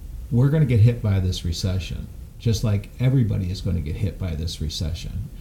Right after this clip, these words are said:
I said, "So what we need to do is we need to figure out how to cut costs in every way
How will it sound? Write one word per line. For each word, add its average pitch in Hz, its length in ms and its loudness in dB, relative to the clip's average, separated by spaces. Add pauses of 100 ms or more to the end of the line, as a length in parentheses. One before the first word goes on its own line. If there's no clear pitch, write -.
(240)
I 110 80 2
said, 107 260 4
"So 117 120 4
what 107 200 4
we 147 180 6
need 202 220 4
to 185 80 -4
do 147 380 2 (240)
is 101 180 2
we 143 140 4
need 185 200 2
to 139 80 4
figure 123 380 0
out 104 220 2
how 113 120 2
to 107 200 2
cut - 400 -6
costs 107 560 -2 (220)
in 101 280 6
every 160 460 4
way 110 560 4